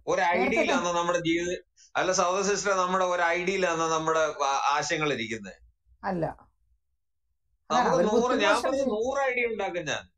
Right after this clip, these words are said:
Speaker 2: അതെ, അവര് ബുദ്ധിമോശം ചെയ്യുക തന്നെയാണ്.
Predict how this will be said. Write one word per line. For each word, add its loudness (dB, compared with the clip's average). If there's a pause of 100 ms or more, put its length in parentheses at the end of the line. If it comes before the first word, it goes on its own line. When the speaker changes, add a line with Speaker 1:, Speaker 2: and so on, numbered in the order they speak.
(480)
Speaker 2:
അതെ, -2 (840)
അവര് -2
ബുദ്ധിമോശം -4
ചെയ്യുക 0
തന്നെയാണ്. -2